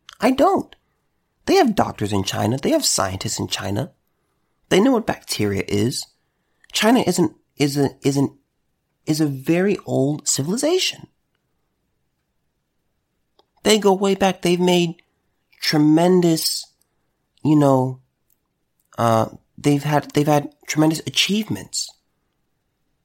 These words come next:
It's been crazy, the, the things that they've done. Like, they've done a lot of good. And they've contributed a lot. They're not ignorant over there. They're not, they're not cavemen over there. They know.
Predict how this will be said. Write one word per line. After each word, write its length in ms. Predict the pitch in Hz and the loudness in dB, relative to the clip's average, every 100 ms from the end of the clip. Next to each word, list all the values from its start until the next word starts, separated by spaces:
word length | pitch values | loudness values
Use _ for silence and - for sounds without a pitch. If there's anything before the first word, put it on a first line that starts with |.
| _ _ _ _ _ _ _ _ _ _ _ - | _ _ _ _ _ _ _ _ _ _ _ -4
It's 160 | 180 | -4
been 220 | - 196 196 | 2 0 0
crazy, 680 | - 214 254 294 202 147 131 | -2 -2 0 0 -2 -6 -8
the, 160 | 135 - | -10 -8
the 80 | - | -4
things 220 | 143 165 | 0 0
that 80 | 156 | 2
they've 120 | 147 | 0
done. 180 | 143 147 | 2 2
Like, 180 | 143 139 | 0 0
they've 200 | 170 175 | -2 2
done 200 | 160 156 - | 2 0 -2
a 80 | |
lot 440 | 139 139 165 156 - | -2 0 0 0 -2
of 200 | 143 139 | -6 -2
good. 360 | 269 302 - - _ _ _ _ _ _ _ | -2 -2 -4 -16 _ _ _ _ _ _ _
And 80 | 143 | 2
they've 160 | 185 196 | 2 2
contributed 560 | 180 - 147 151 165 - | -2 0 2 2 0 -2
a 60 | |
lot. 500 | 185 226 277 - - _ _ _ _ _ _ _ _ _ _ _ _ _ _ - | -2 0 0 -2 -10 _ _ _ _ _ _ _ _ _ _ _ _ _ _ 0
They're 80 | 226 | 4
not 260 | 370 - - | 4 2 -6
ignorant 320 | 95 101 101 | -4 -2 -2
over 160 | 101 110 | -2 -2
there. 100 | 127 | 2
They're 120 | 151 | 4
not, 240 | 165 - | 2 2
they're 100 | - | 2
not 260 | 165 - - _ | 2 2 -2 _
cavemen 460 | - 113 98 104 101 | -8 -8 -4 -4 -2
over 180 | 104 110 | -2 -2
there. 160 | 131 | 0
They 160 | 156 294 | 2 4
know. 540 | 330 403 370 - - | 4 4 2 0 -8